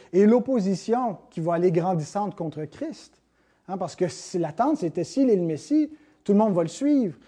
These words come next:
et le royaume va s'établir. Mais ce qu'on va voir, c'est une pente déclinante jusqu'à la croix. Et, et donc, Jésus commence à préparer, euh, que malgré toute cette opposition-là, euh, qui était susceptible de faire douter.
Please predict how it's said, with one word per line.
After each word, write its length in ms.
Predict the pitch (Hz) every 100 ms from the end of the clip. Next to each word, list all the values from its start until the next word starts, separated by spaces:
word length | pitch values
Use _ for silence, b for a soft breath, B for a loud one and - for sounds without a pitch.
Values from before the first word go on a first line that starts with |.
| b
et 120 | 165 190
le 60 |
royaume 340 | 175 190 214 202
va 100 | 170
s'établir. 540 | 165 180 180 262 233
Mais 100 | 180
ce 80 | -
qu'on 120 | 185
va 100 | 170
voir, 340 | 170 214 311
c'est 160 | 208 214
une 160 | 196 170
pente 240 | 214 247
déclinante 500 | 185 - 180 196 247
jusqu'à 280 | 220 226 190
la 100 | 160
croix. 460 | - 226 285 202 - b b b b
Et, 280 | 175 185 185
et 40 | 185
donc, 280 | 208 240
Jésus 280 | 165 196 233
commence 320 | 220 202 247
à 80 | 185
préparer, 640 | - 214 196 160 214 285 - b b b
euh, 220 | 165 165 202 -
que 240 | 185 185
malgré 480 | 180 185 214 202 240
toute 180 | 311 -
cette 240 | 226 208
opposition-là, 1000 | 226 262 214 190 - 196 165 165 233 285 b b b
euh, 60 | 165
qui 180 | - 214
était 180 | 233 247
susceptible 840 | - 339 - 262 - - 311 247
de 120 | 185
faire 220 | - 190
douter. 380 | 160 175 -